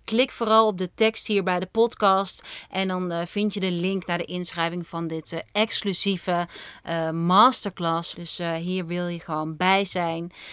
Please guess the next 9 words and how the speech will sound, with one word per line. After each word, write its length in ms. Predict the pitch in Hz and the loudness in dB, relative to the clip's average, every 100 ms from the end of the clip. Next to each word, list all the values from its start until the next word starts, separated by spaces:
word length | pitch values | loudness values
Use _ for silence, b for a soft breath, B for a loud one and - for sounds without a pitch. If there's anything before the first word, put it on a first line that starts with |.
| B B - | B B -2
Nogmaals, 420 | 190 196 202 190 | 0 0 0 -2
de 120 | 180 | -4
titel 260 | - 269 247 | -4 -2 -2
van 120 | 233 | -4
de 60 | |
masterclass: 540 | 214 196 202 - 190 185 | -2 -2 -4 -4 -4 -4
Van 140 | 190 - | -8 -6
energieslopende 1040 | 208 208 185 - 330 - 254 240 220 202 | -2 -2 0 4 4 4 0 0 0 -4
gezinsuitdagingen 1300 | 180 - 196 196 - 175 165 170 165 180 180 170 175 | -4 -2 -2 -2 -2 -2 -2 -2 -2 -4 -6 -6 -6